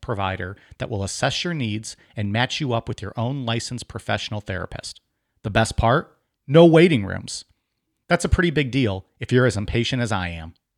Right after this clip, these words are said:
BetterHelp is a safe and private online environment that will have you communicating with a counselor within the first twenty-four hours. And once you've begun,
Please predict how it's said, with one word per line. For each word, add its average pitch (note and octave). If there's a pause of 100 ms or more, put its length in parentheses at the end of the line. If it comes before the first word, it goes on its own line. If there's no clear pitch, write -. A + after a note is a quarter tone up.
(560)
BetterHelp D3
is B2+
a A2
safe C3+
and D#3+
private A2+
online B2
environment G2 (280)
that -
will A2+
have B2+
you A#2+
communicating D3+
with D#3+
a D#3+
counselor G#2+ (180)
within G#2+
the G2+
first -
twenty-four A#2+
hours. F2+ (480)
And A2+
once A#2+
you've G#2+
begun, A2